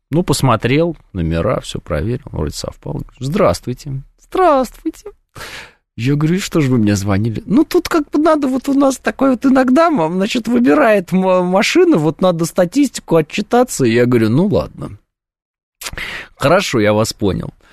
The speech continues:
Вот. Говорю, я просто щ-, подумал, что вы мошенники.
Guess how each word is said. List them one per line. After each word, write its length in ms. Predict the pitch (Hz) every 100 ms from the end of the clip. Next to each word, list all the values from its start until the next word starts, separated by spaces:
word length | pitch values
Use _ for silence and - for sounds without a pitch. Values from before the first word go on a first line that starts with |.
| - _ _ -
Вот. 340 | 65 64 60 - - - _ _ _
Говорю, 200 | - 123
я 140 | 143 190
просто 400 | 214 - 175 160
щ-, 180 | - - 160
подумал, 400 | 156 147 160 151
что 180 | - 139
вы 120 | 139
мошенники. 800 | 143 147 - 269 262 98 - 92